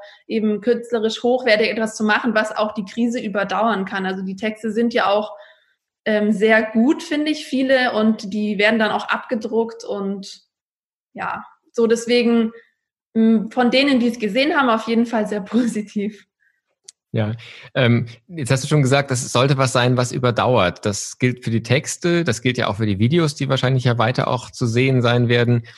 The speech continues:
Speaker 2: Ähm, aber vielleicht gilt es ja auch für die Lernerfahrung. Und das wäre jetzt auch so meine nächste Frage. Wenn ihr auf die Zeit guckt, in der dann das Haus wieder offen sein kann,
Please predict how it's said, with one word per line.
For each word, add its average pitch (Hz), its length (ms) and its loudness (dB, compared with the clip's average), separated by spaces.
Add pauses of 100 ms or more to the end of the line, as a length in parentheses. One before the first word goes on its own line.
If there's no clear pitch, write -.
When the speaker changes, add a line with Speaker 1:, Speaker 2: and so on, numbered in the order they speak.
(240)
Speaker 2:
Ähm, 117 280 4
aber 117 240 0
vielleicht 117 460 -2
gilt 131 140 -2
es - 100 -4
ja - 100 0
auch 117 120 -2
für - 100 -4
die 127 140 0
Lernerfahrung. 95 1040 0
Und 98 120 -4
das 113 160 -4
wäre 120 100 0
jetzt 117 140 -2
auch - 80 -4
so - 160 -4
meine 113 300 2
nächste 120 320 2
Frage. 113 500 2 (380)
Wenn 120 240 4
ihr 113 200 2
auf 117 80 -4
die 127 120 -4
Zeit 117 380 -2 (300)
guckt, 147 320 -2
in 127 160 2
der 123 140 4
dann 123 160 2
das 113 220 -2
Haus 123 280 -2
wieder 120 220 0
offen 139 300 0
sein 117 280 2
kann, 117 480 0